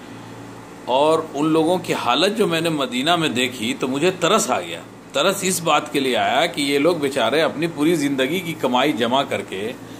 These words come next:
दो लाख, ढाई लाख रुपए जमा करते हैं बेचारे, और इतने शौक़ से हज के लिए आते हैं कि चलो अल्लाह का ये एक, ये इस्लाम का ये एक अरकान है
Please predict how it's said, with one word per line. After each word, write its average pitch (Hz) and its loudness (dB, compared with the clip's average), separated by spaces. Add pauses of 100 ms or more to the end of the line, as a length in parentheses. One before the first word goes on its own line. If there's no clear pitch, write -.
(420)
दो 156 6
लाख, 127 4
ढाई 120 -2
लाख 127 0
रुपए 131 -2
जमा 110 -2
करते 110 -4
हैं 107 -2
बेचारे, 101 -2
और 147 2
इतने 156 -2
शौक़ 180 2
से 202 2
हज 165 0
के 214 2
लिए 170 2
आते 113 -4
हैं 95 -14 (460)
कि 135 -2
चलो 151 4
अल्लाह 147 4
का 156 0
ये 147 2 (240)
एक, 131 -4
ये 127 2 (380)
इस्लाम 147 0
का 156 -2
ये 151 0
एक 143 -4
अरकान 131 0
है 139 -2